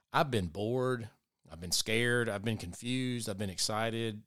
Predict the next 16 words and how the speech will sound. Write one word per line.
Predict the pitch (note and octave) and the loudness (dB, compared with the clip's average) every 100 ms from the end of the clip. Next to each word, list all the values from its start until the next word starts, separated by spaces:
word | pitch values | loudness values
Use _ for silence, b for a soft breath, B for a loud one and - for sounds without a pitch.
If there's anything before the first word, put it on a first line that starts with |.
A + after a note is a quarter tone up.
| - | -18
I've | G#2 | -8
been | G2 G2 | -4 -2
enlightened, | F#2 G2+ A#2+ A#2+ B2 A#2+ - - | 0 0 0 0 -2 -2 -6 -14
you | - G2+ | -18 -12
know, | G2 F#2+ _ - | -12 -12 _ -8
and | G2+ G2 | -6 -4
oftentimes | A2 A2 A2+ A#2 G#2+ | -2 -2 0 0 2
encouraged. | G#2+ F#2+ - B2 C#3+ B2+ G#2+ | 0 -2 0 2 2 0 -2
I've | F2+ | -2
learned, | F#2+ A#2+ C#3+ D3 C#3 B2 - _ | 4 6 6 4 2 -4 -10 _
I've | F#2+ F#2+ | -8 -2
had | A#2 | -2
to | F2 | 0
relearn, | G#2 D3+ D#3 D3+ D3+ C3 | 0 4 6 6 4 2
I've | F2+ | 0
unlearned. | B2 C#3+ C#3+ C#3+ C#3 | 2 4 4 4 0